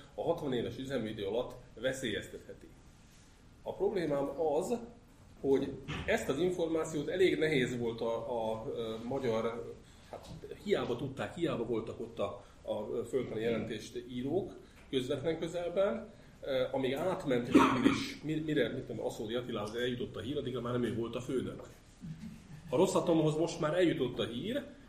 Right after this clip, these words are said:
és még mindig ott tartunk, hogy most akkor ezért most tényleg elbontsuk azt az irodaépületet? Ha érthető, amiről beszélek. Jó? Tehát ezek a döntések, hogy, á, jó lesz az úgy, ez, ez, ezek,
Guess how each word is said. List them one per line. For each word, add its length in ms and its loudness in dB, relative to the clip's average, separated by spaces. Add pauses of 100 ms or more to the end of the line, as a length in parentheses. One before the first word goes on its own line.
és 200 -6
még 220 2
mindig 280 6
ott 180 -2
tartunk, 420 -2
hogy 120 2
most 240 -2
akkor 280 -2
ezért 340 2
most 160 -4
tényleg 340 4
elbontsuk 440 4
azt 160 -2
az 60 -4
irodaépületet? 840 -4 (720)
Ha 220 -2
érthető, 320 -2
amiről 260 4
beszélek. 400 0 (760)
Jó? 260 2 (180)
Tehát 360 -2
ezek 320 4
a 60 4
döntések, 960 2 (400)
hogy, 160 2 (320)
á, 320 -2
jó 200 2
lesz 200 2
az 140 -4
úgy, 320 -4 (400)
ez, 240 -2
ez, 260 2
ezek, 640 0